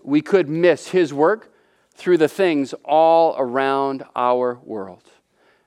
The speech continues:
The deist would say God just set the world in motion and stepped back and put his hands off. We actually believe God is immanent and intimately involved.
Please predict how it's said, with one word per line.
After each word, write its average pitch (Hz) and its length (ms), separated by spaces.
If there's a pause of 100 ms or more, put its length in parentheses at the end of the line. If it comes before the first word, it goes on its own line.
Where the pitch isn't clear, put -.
(520)
The 151 120
deist 190 500
would 151 160
say 170 240
God 170 300
just 170 240
set 214 240
the 190 80
world 180 320
in 160 100
motion 165 460
and 139 120
stepped 165 320
back 156 300
and 139 100
put 156 160
his 131 120
hands 139 320
off. 113 280 (1200)
We 226 240
actually 175 420
believe 147 320
God 156 260
is 151 380
immanent 156 500
and 151 180 (200)
intimately 180 640
involved. 147 760